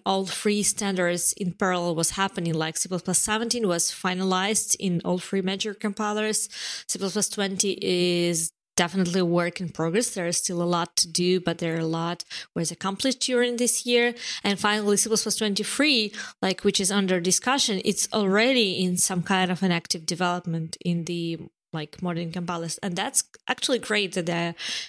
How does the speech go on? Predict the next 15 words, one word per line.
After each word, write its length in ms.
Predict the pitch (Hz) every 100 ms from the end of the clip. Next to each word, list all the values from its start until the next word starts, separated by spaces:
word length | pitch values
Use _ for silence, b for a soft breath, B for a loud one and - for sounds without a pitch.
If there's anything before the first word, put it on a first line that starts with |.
| B B _ -
handling 420 | 233 269 262 220
three 640 | 196 - 214 220 226 226 - _ _
versions 720 | 196 262 285 208 196 226 -
in 240 | - 190 165
parallel. 640 | 185 226 233 175 190 220 -
<laughs> 60 | - - - 175 B B B 269 -
Nah, 280 | 190 185 175
that 200 | 170 180 175
sounds 240 | 185 170
good. 320 | - 165 165
Like, 360 | 160 156 - -
um, 360 | 165 156 156 156 _ _ _ _ - - 202
they 100 | 190
have 220 | 185 180
some 380 | - 170 165